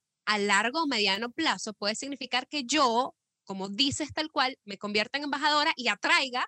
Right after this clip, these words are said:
personas que están a mi alrededor que se parecen a mí. Eso está buenísimo. Conectando con esto que te digo, con esa pregunta que, que acabamos de responder, ¿qué hago? ¿Le hablo a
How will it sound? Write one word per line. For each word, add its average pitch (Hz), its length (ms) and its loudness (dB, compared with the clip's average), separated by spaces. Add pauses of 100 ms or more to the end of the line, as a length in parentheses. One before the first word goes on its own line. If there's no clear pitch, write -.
personas 220 300 -4
que 285 80 -4
están 226 200 -2
a 240 100 2
mi 277 80 -2
alrededor 285 400 -2
que 240 140 -10
se 214 120 -10
parecen 190 380 -4
a 202 40 -6
mí. 175 200 -8 (260)
Eso 302 180 -4
está 359 200 0
buenísimo. 226 580 -4 (180)
Conectando 302 520 0
con 247 120 -2
esto 269 180 -6
que 349 80 -4
te 262 100 0
digo, 202 280 0
con 180 140 -10
esa - 160 -12
pregunta 196 380 -8
que, 165 200 -4
que 190 100 -10
acabamos 175 360 -6
de 220 60 -8
responder, 214 560 -10 (680)
¿qué 392 160 0
hago? 165 460 -2
¿Le 247 200 0
hablo 359 260 2 (100)
a 359 140 4